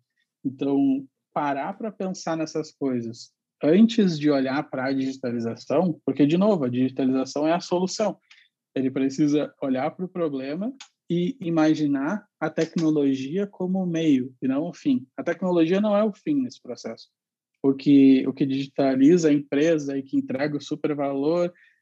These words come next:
a, a tecnologia é usada como meio, não como fim. Por que que ele vai digitalizar a empresa? Qual é o problema que ele vai resolver nesse cliente? Qual é a realidade da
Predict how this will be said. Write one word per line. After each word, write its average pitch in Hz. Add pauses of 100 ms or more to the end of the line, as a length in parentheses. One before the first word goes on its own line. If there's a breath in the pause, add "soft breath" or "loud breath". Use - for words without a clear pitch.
(200)
a, 147 (160)
a 151
tecnologia 143
é 185
usada 156
como 185
meio, 143 (120)
não 139
como 165
fim. 131 (160)
Por 156
que 202
que -
ele 160
vai 139
digitalizar 127
a 127
empresa? 123 (180)
Qual 127
é 143
o 180
problema 160
que 147
ele 135
vai 127
resolver 127
nesse 127
cliente? 123
Qual 123
é 127
a 170
realidade 160
da 160